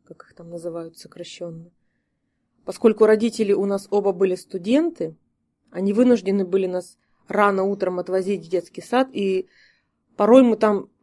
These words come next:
находились до самого позднего вечера. Я помню, меня забирали часто последней из группы. Я сидела уже с одной воспитательницей, все дети были уже дома.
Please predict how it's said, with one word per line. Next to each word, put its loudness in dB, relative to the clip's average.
находились 0
до -2
самого 2
позднего 2
вечера. 0
Я 2
помню, -2
меня -2
забирали 0
часто -10
последней -2
из -12
группы. -12
Я -4
сидела -2
уже -6
с -16
одной -6
воспитательницей, -8
все -10
дети -6
были -12
уже -16
дома. -16